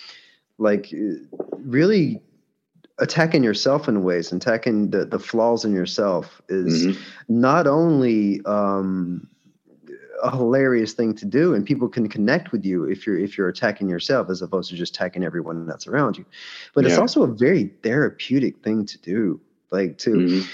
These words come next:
Speaker 1: I, I've, I've taken, I've already taken some of the darkest things that I've had to experience and express it in a comedic way, and it's been so therapeutic for me already.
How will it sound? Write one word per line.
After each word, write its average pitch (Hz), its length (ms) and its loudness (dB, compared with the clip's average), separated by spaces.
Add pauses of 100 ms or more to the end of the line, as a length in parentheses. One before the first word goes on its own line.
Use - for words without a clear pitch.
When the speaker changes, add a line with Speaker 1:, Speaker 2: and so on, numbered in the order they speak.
(240)
Speaker 1:
I, 147 240 4
I've, 202 220 0
I've 180 120 2
taken, 196 300 2
I've 185 140 4
already 185 260 4
taken 151 380 2
some 131 180 2
of 113 80 2
the 113 60 -2
darkest 110 420 0
things 110 220 0
that 104 100 0
I've 101 140 0
had 107 200 -4
to 95 100 -4
experience 101 840 -2
and 95 460 -6
express 98 520 -4
it 95 140 -6
in 95 160 -6
a 90 60 -6
comedic 98 520 -2
way, 98 460 0
and 90 120 -2
it's 80 180 -6
been 85 160 -8
so 113 640 2
therapeutic - 580 -8
for - 140 -18
me 71 200 -10
already. 60 360 -8